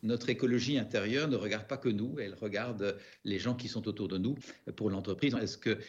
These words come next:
euh, ma façon d'être manager est en sens et envie pour les équipes que je manage ? Autrement dit, est-ce que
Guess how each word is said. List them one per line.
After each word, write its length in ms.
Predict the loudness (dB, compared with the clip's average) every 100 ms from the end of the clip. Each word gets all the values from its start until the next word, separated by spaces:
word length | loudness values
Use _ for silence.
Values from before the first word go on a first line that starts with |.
| -16 -8
euh, 840 | -4 -2 0 -2 -2 -4 -4 -4 -2
ma 200 | -2 2
façon 340 | 2 4 4
d'être 300 | 4 2 2
manager 680 | 2 2 0 0 0 0 -2
est 100 | 0
en 180 | 0 0
sens 380 | 0 0 0 0 2
et 100 | 4
envie 380 | 2 2 0
pour 180 | 2 4
les 180 | 4 2
équipes 300 | 0 -2 -2
que 80 | -2
je 120 | 2
manage ? 540 | 4 4 4 2 0 -8 -16 -8 -4
Autrement 360 | 0 4 4
dit, 160 | 6 4
est-ce 160 | 4
que 180 | 2 0